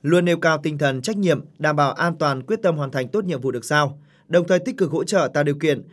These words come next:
để tổ chức công đoàn cơ sở phát huy tốt hơn nữa những thành tích đã đạt được trong công tác chuyên môn cũng như hoạt động công đoàn, góp phần xây dựng tổ chức công đoàn của tỉnh ngày càng vững mạnh.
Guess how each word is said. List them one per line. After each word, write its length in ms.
để 160
tổ 140
chức 180
công 140
đoàn 240
cơ 160
sở 240
phát 160
huy 120
tốt 220
hơn 160
nữa 220
những 180
thành 140
tích 180
đã 120
đạt 180
được 180
trong 240
công 160
tác 140
chuyên 180
môn 260
cũng 160
như 60
hoạt 160
động 180
công 140
đoàn, 240
góp 180
phần 140
xây 120
dựng 180
tổ 100
chức 160
công 140
đoàn 180
của 120
tỉnh 260
ngày 120
càng 220
vững 140
mạnh. 160